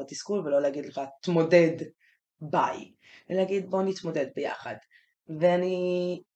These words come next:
לא שואפת ליותר מ-Good Enough באימהות שלי.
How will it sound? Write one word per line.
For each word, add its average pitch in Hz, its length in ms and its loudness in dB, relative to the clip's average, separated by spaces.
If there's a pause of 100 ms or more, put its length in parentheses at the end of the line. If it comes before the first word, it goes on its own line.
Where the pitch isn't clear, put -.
(640)
לא 202 240 -2
שואפת 196 520 -2
ליותר 165 340 -2
מ-Good 160 320 -8
Enough 127 280 -12 (320)
באימהות 139 460 -6
שלי. - 360 -8